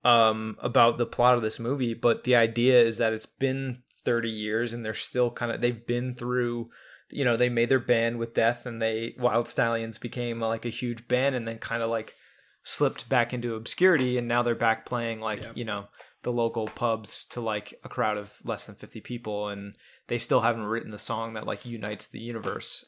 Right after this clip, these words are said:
Speaker 1: Um, I think there's something, there's something interesting there too with that idea of just, like, okay, now they've grown up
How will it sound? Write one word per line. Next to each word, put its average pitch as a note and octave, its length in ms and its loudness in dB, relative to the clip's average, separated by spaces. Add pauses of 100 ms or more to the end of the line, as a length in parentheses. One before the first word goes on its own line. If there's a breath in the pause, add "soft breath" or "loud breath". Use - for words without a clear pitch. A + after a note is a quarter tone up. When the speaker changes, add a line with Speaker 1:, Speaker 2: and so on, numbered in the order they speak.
(120)
Speaker 1:
Um, G2+ 460 -2 (800 loud breath)
I D3 160 6
think E3+ 180 4
there's F3 140 4
something, D#3+ 260 0 (340)
there's D3 160 2
something F3+ 280 2
interesting C#3+ 440 0
there B2 260 6
too C3 320 0
with A#2+ 140 -2
that A#2 200 4
idea A#2 460 2
of A2 100 0
just, A2+ 220 -4
like, A2 340 -2 (680 soft breath)
okay, B2+ 240 0
now A#2+ 300 6
they've B2+ 240 2
grown A#2 340 -2
up G#2+ 300 -4